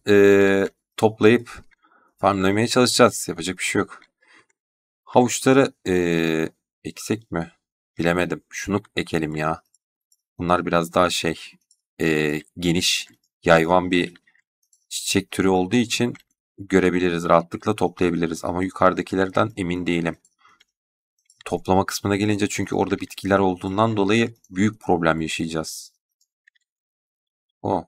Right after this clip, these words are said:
patates, şu patatesleri de şu köşeye ekeyim. Heh, sulama yerine gelelim. Şunları bir sulayalım.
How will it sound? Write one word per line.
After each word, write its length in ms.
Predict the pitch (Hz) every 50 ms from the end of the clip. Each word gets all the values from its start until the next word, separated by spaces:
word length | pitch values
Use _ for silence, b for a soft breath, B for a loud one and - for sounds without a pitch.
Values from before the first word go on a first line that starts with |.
| _
patates, 400 | - 98 - - 95 92 - - - - - _ _
şu 180 | - - - -
patatesleri 440 | - - 123 123 127 120 117 117 104
de 80 | 92
şu 160 | - - -
köşeye 480 | - - 104 - - 117 110 110 110 - _ -
ekeyim. 480 | - - - - - 110 104 107 110 _ _ _ _ _ _ _ _ _ _ _ _ _ _ _ _ _ _ _ _ _ _ _ -
Heh, 120 | 101 90 - _ -
sulama 720 | - - - - - - - 104 98 101 98 104 107 110 - - _ _ _ _ _ _ _ _ _
yerine 380 | - 98 101 101 98 95 98 90
gelelim. 460 | 85 90 85 87 85 90 90 92 - _ _ _
Şunları 400 | - - - 101 98 95 95 92
bir 60 | -
sulayalım. 600 | - - - 101 98 98 95 90 87 87 90 _